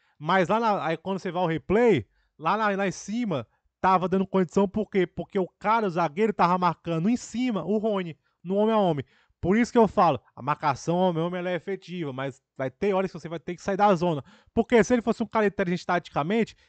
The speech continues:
ele teria saído junto com a defesa. Na hora do toque, o Rony e o Veiga estariam impedidos. Mas como ele ficou lá, o cara deu condição pro Veiga, o Veiga finalizou e fez um a zero, né?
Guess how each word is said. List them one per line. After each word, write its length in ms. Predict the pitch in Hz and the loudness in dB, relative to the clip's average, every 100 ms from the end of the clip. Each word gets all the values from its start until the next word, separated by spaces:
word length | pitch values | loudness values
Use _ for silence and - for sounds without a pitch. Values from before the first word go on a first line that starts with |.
| _ | _
ele 160 | 143 | -4
teria 300 | 143 170 165 | -2 0 0
saído 460 | 160 - 185 180 202 | 0 0 0 0 -2
junto 200 | 156 196 | -4 -10
com 100 | - | -8
a 20 | 208 | -6
defesa. 460 | 214 233 196 170 - _ _ _ _ | -4 -2 -2 -2 -12 _ _ _ _
Na 140 | 147 156 | -4 -2
hora 100 | 175 | -2
do 120 | 139 | -8
toque, 420 | - 220 214 190 | -2 -2 0 -2
o 60 | 143 | 0
Rony 300 | 196 269 240 | 2 0 -4
e 40 | |
o 60 | 180 | -8
Veiga 180 | 208 | -8
estariam 340 | 202 202 196 196 | -4 -2 0 0
impedidos. 460 | 196 202 190 135 123 _ _ _ _ | -2 -2 -2 -4 -10 _ _ _ _
Mas 240 | 170 180 | -2 -2
como 260 | - - 180 | -4 -6 -4
ele 140 | 185 | -4
ficou 340 | 165 202 - 202 | -4 -8 -6 -4
lá, 240 | 202 226 - - | -2 -4 -8 -20
o 80 | |
cara 260 | _ 202 196 | _ -2 -2
deu 340 | 165 190 185 - _ _ | -2 -4 -4 -6 _ _
condição 340 | - 185 - 190 | -4 -4 -2 -4
pro 160 | 214 | -4
Veiga, 360 | 196 214 226 226 - - | -2 -2 -2 -6 -12 -16
o 100 | 214 | -8
Veiga 220 | 220 214 | -8 -8
finalizou 580 | - 208 208 175 196 - _ _ | -10 -10 -10 -8 -10 -12 _ _
e 80 | 208 | -18
fez 380 | - 202 196 165 | -10 -6 -4 -4
um 60 | |
a 80 | 214 | -6
zero, 180 | 180 156 | -4 -2
né? 140 | 202 | -4